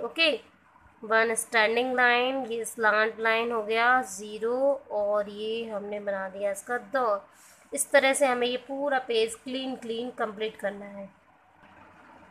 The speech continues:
Next work एक, चित्र देखकर सही अक्षर पर गोला लगाओ। आपको चित्र यहाँ पर दिए हुए हैं, तो इनको identify करना है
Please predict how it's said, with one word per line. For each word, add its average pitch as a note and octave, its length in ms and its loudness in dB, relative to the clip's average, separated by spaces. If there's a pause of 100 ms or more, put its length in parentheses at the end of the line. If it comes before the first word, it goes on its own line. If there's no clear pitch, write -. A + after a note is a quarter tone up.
(1300)
Next C4 420 6
work C#4 280 8
एक, C4 280 2 (960)
चित्र F4 340 4
देखकर C4+ 500 8
सही C#4 400 2
अक्षर A3+ 460 0
पर B3 160 4
गोला G#3+ 340 4
लगाओ। F#3+ 480 2
आपको A3+ 400 4
चित्र C4+ 320 -2
यहाँ B3 220 2
पर A#3+ 120 0
दिए A#3+ 260 -2
हुए B3+ 220 2
हैं, C4 100 2
तो D4 80 2
इनको B3 340 2
identify B3 720 6
करना A#3+ 300 0
है B3+ 260 4